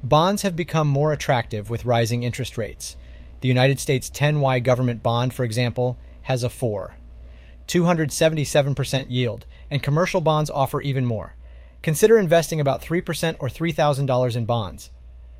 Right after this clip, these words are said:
Now let's talk about cryptocurrencies. They are risky but cannot be ignored. Financial advisors are slowly warming up to them, with forty-five percent expecting to use them in the future in response to client requests. For now,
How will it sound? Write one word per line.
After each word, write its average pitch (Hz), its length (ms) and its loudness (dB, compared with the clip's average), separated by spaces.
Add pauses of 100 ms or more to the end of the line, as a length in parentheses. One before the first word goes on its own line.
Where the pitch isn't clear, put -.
(140)
Now 202 100 2
let's 233 180 4
talk 202 200 4
about 147 180 2
cryptocurrencies. 113 840 -4 (460)
They 175 140 4
are 190 80 6
risky 185 320 4
but 135 160 -8
cannot 139 260 0
be 131 80 -2
ignored. 110 400 -4 (460)
Financial 185 400 6
advisors 131 540 4
are 131 100 0
slowly 165 480 2
warming 143 340 4
up 123 140 2
to - 100 -6
them, 90 280 -6 (520)
with 139 160 2
forty-five 165 640 2
percent 135 380 0
expecting 139 440 0
to 143 120 -4
use 160 240 0
them 120 180 0
in 123 80 0
the 131 60 0
future 156 500 -4 (380)
in 139 100 4
response 135 460 2
to - 80 -4
client 113 320 -2
requests. 117 580 0 (640)
For 156 120 2
now, 165 380 4